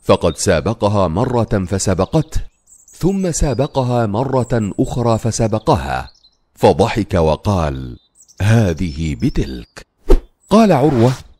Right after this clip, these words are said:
"ما رأيت أحدا أعلم بشعر ولا فريضة ولا أعلم بفقه من عائشة".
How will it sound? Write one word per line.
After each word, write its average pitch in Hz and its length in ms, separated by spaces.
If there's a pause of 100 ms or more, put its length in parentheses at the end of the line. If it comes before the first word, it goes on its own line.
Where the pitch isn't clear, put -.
(360)
"ما 139 240
رأيت 196 380
أحدا 139 680
أعلم 135 440
بشعر 110 640
ولا 123 340
فريضة 117 640 (140)
ولا 131 480
أعلم 113 400
بفقه 127 520
من 113 260
عائشة". 98 600